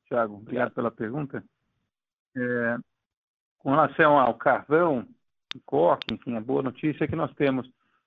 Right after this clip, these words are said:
Speaker 1: né, essa política de compra de, de barcos, né, já, é, cobrindo todo o primeiro semestre, né? Então, até onde a vista alcança aqui durante esse período, a gente vai ter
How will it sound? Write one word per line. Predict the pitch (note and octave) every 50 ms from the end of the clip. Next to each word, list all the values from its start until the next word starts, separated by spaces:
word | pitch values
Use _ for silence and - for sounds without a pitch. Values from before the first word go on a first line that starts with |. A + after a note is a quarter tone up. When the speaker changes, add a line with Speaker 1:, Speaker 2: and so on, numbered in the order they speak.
| _ _ _ _ _
Speaker 1:
né, | - B2+ B2+ C3 C3 - -
essa | E3 C#3 B2+ A#2+ - - A2+
política | - - C3 A#2+ B2 B2 B2 - - _ B2
de | A2 G#2+
compra | - - - A#2+ A#2 A#2 - A#2 A#2
de, | G#2+ A2 A2+ A2+ -
de | - B2+ A#2
barcos, | G#2+ - A#2+ A#2 A#2 G#2+ - _ A#2 A2 - - - -
né, | C#3+ C#3 B2+ B2 B2 A#2+
já, | G2 A2+ B2 B2 B2 A#2 - - _ _ _ _ _ _ _ _ _
é, | - B2+ A#2+ A#2+ A#2 A2
cobrindo | - - D3 B2+ C3+ C#3+ D3 C#3+ C3 A#2
todo | B2 - D#3+ E3+ E3+ D3 C#3+ C#3+ C#3+
o | C3+
primeiro | - C3+ C3+ B2+ B2+ B2+ B2 G#2+
semestre, | A2+ B2+ A#2+ B2+ D3 E3 D3+ - - - A#2+ B2 - - - _ _ _
né? | - C3 C3+ C3+ B2+
Então, | A#2+ - C#3 C#3 C#3+ C3+ B2
até | - C#3+ - D3+ D#3
onde | E3+ F3 E3
a | D3+
vista | B2 C#3 C#3+ A#2 A#2 C3
alcança | A#2+ - - D3 C#3+ C3+ - - B2
aqui | - C3+
durante | B2 B2+ B2+ B2 A#2+ - B2+
esse | B2 -
período, | _ - C#3 C3+ D3 D3 D#3
a |
gente | D#3+ D3+ - -
vai | E3+ D#3
ter | D3 - - D3+ D#3 D3+